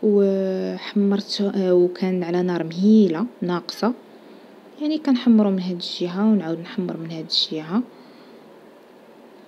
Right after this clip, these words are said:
كتشوفوني حتى كنوقفها باش تحمر ليا حتى هذاك الجناب ديالها.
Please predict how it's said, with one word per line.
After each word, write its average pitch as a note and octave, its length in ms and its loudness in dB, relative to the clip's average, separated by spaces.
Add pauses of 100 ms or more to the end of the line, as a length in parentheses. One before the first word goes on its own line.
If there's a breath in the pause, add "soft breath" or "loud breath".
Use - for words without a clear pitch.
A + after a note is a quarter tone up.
(300)
كتشوفوني A3 460 2
حتى A#3+ 120 -2
كنوقفها G3 720 0
باش F3+ 240 -2
تحمر F#3+ 380 -4
ليا F3+ 240 2
حتى F3+ 120 -6
هذاك F3 420 -6
الجناب E3 680 -4 (160)
ديالها. D#3+ 440 -6